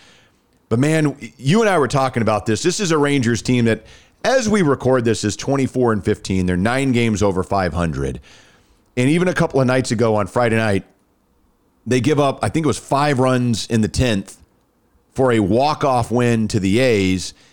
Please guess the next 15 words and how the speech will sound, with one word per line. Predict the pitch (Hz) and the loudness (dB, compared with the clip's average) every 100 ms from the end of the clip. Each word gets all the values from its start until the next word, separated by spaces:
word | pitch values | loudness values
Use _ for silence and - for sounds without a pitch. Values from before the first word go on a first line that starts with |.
| _ - | _ -2
And | 123 | 2
you | 127 | 2
look | 160 175 | 2 0
at | 165 | -4
this | 127 | -2
team, | - 151 | 0 0
you | 123 | 2
go, | 113 | 2
"Man, | 127 151 | 0 0
the | 117 | 0
starting | 143 170 185 | 0 0 0
pitching, | 143 110 117 117 | 0 0 -2 0
even | 202 254 | 0 2
without | 262 214 185 175 | 2 0 -2 -2
DeGrom, | 127 175 147 69 110 | 0 0 0 -2 -6